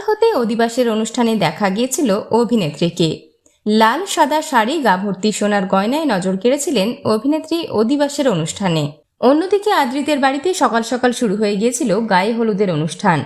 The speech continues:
আদ্রিতের গায়ে হলুদের পরই অভিনেত্রী কৌশাম্বীর বাড়িতে সম্পন্ন হয় গায়ে হলুদ।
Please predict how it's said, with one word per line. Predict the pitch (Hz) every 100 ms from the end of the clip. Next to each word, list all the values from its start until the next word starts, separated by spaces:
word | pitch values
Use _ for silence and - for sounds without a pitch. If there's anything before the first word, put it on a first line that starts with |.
| - _
আদ্রিতের | 190 214 214 240 247
গায়ে | 226 208 220
হলুদের | 240 233 247
পরই | 240 240 285 370
অভিনেত্রী | 294 285 302 302 302
কৌশাম্বীর | 294 277 311 381 359 370
বাড়িতে | 311 254 254 269
সম্পন্ন | 262 208 202 226 226
হয় | 247 277 196 208
গায়ে | 196 190 208
হলুদ। | 190 147 147 147